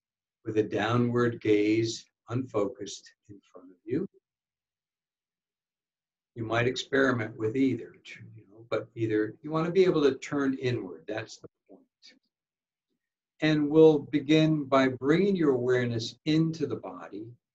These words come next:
and feel the chair beneath you. Feel the touch points as the chair supports you.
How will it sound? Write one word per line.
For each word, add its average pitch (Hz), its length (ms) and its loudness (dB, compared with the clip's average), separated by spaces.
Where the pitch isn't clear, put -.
and 143 140 0
feel 170 580 0
the 127 120 -4
chair 107 400 -2
beneath 92 500 -16
you. 107 320 -10
Feel 151 380 0
the 135 140 0
touch - 420 -4
points 131 520 -2
as 110 260 -4
the 101 100 -12
chair 107 500 2
supports - 720 0
you. 113 80 -16